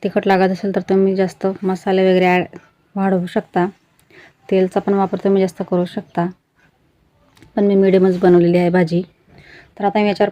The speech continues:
पाच मिनटं झाकण ठेवते आणि एक साईडला थोडंसं असं उघडं ठेवायचं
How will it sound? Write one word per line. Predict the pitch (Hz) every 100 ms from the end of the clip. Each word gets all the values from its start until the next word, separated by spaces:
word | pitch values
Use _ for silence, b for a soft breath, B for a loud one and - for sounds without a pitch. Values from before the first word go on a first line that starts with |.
| -
पाच | 196 -
मिनटं | 190 190
झाकण | 196 190 175 180
ठेवते | 202 - 175 185 _ _ _ _ _ _ _ _ - - - _ _ _ _ _ _ - _ B B B B -
आणि | 208
एक | 208
साईडला | - 214 196 196
थोडंसं | 202 185 208 190
असं | 202
उघडं | 190 185
ठेवायचं | 208 196 165 -